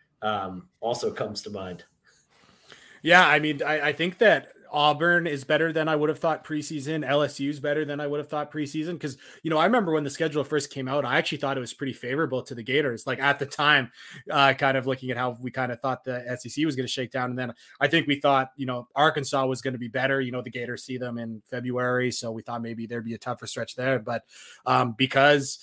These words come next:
Speaker 2: L S U and Auburn are a lot better than what we first thought, it's like, yeah, this is a, this is a dangerous little run here. And uh, Ole Miss would have been a nice game to be able to play. Not, again, I have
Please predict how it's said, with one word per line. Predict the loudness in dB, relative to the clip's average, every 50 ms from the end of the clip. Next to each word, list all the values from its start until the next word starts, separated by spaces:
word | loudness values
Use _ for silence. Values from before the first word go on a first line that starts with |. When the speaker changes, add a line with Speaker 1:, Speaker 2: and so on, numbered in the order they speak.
| -18 _ _ _ _ -4 0
Speaker 2:
L | 2 2 2
S | 2 2
U | 2 2
and | 2 4
Auburn | 2 2 2 2 0 0 2
are | 0
a | 0
lot | 0 0 0 -2
better | 0 0 0 0
than | -2 -2 -4 -4 -6 -6 -6
what | -4 -4 -2
we | -2 -4
first | -6 -4 -6 -6 -4
thought, | 0 2 4 4 4 2 0
it's | -14 -12
like, | -12 -8 -2
yeah, | -2 -2 -2
this | -2 -4 -8
is | -8 -6 -4
a, | -2 0 0 -2 -2
this | -6 -8 -6
is | -6 -6
a | -6
dangerous | -8 -8 -8 -6 -6 -4 -2 -2 -4 -4 -6
little | -8 -8 -8 -8
run | -6 -6 -6 -6
here. | -8 -8 -8 -6 -6 -6
And | -6 -6 -8 -10 _ _ _ -20 _ _ _ _ -10
uh, | -8 -6 -4 -4 -4 -2 2
Ole | 4 4 6 6
Miss | 6 4 2 4
would | 2 2
have | 2 2
been | 2 2 2
a | 2
nice | 2 4 4 4 2 0
game | -2 -2 -2 -2 -2
to | -2 0 0 0
be | 0 0 0
able | 0 0 -2
to | -6 -6 -12
play. | -14 -10 -6 -2 0 0 0 0
Not, | 0 -2 -2 -4 -4 -2
again, | -4 0 2 2 2
I | 2 0
have | -2 -4